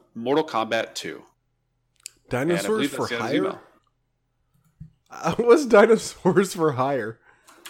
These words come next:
Speaker 1: Interesting. What the hell?
Speaker 2: <laughs>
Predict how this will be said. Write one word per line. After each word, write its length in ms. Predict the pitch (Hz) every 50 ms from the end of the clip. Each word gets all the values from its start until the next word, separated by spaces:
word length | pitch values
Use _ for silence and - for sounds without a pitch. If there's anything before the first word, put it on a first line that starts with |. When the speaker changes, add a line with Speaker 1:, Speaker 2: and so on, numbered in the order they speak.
| - - _ _ _ - - - - - _ _ _ _ _ _ _ _ _ _ _ _ _ _ _ _ _ _ _ _ _ _ _ _ _ _ _ _ _ _
Speaker 1:
Interesting. 380 | _ - - - - - - -
What 220 | - 127 147 143 - _ _ _ _ -
the 80 | -
hell? 260 | - - 95 107 135 - _ _ _ _ _ _ _ _ _ _ _ _ _ _ _ _ _ _ _ _ - - 147 - -
Speaker 2:
<laughs> 60 | -